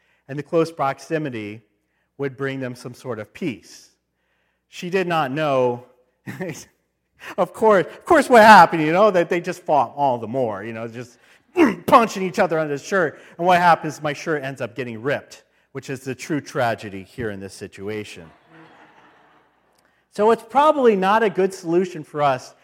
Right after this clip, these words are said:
to take two church members that have conflict with each other <laughs> and put a shirt over them, uh, although sometimes it is tempting.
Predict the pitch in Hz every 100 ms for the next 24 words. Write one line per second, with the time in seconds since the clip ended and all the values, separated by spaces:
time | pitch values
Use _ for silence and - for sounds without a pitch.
0 | _ _ - 185 175 - 233 - 185 170
1 | 165 156 151 135 143 - - 156 151 135
2 | 123 131 120 110 - 120 113 101 92 _
3 | _ - 202 175 143 - 180 156 110 -
4 | - 151 131 120 110 101 _ _ 127 117
5 | 110 127 139 127 117 131 120 117 107 -
6 | 113 110 101 - 180 165 107